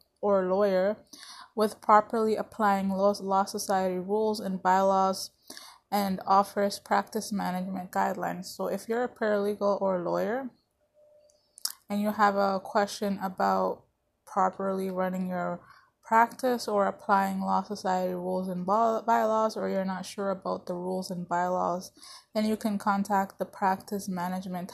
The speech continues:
Helpline, which is a confidential telephone service. Another support, support system is the Coach and Advisor Network. If you're a paralegal or a lawyer, this provides you with short-term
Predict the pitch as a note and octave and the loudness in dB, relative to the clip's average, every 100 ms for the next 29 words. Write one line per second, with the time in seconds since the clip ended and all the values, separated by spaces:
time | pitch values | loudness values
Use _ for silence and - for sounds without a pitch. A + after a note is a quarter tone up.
0 | - G#3 - F3+ F3 F3 F#3 G3+ F#3+ F#3+ | 0 0 0 -6 -4 -6 -8 -8 -8 -8
1 | - G3 G3 G3 F#3 F#3 F#3+ G3 F#3 - | -4 -2 -2 -4 -4 -4 -2 -2 -2 -2
2 | F3+ F#3 F#3 F#3 F3+ - F3 E3+ E3 - | -2 -2 -4 -6 -6 -6 -6 -4 -8 -8
3 | - - - - - - - - - G#3 | -14 -20 -20 -20 -20 -20 -20 -10 -4 0
4 | C4+ E4 C4 A3+ - A#3 A#3 - - G#3+ | 2 2 0 -4 0 2 2 -2 -4 0
5 | A3+ A3 - A3+ - G#3+ G3+ G3+ G#3 G#3 | 0 0 -2 -2 -2 0 0 0 -2 -2
6 | G3 G#3 G#3 - - A3+ A3 A#3+ - - | -2 -6 -6 -10 -6 0 0 0 -6 -12
7 | - G#3 G3 F#3+ F#3 F#3+ G3 G#3 G3+ G3 | -4 -2 -2 -4 0 4 4 4 0 0
8 | F#3 G3 A#3 A#3+ C#4 C#4 - _ _ _ | -2 -4 0 2 2 0 -14 _ _ _
9 | _ _ _ _ _ - - - - G#3 | _ _ _ _ _ -20 -18 -16 -6 -2
10 | A3+ A#3+ C4 - A3+ G#3+ A3+ A3+ A3 G#3+ | 4 4 4 2 0 2 2 2 2 4
11 | G3+ G3+ F#3+ F#3+ G3+ F#3+ F#3 F#3 G#3+ - | 4 4 2 2 2 2 2 0 -4 -4
12 | G3+ G3 G3 G3 G#3 G3 F#3+ G3 - G3+ | -2 0 2 0 -2 -2 -2 -4 -4 -2
13 | F#3+ - G3+ F#3+ | -2 -2 -4 -2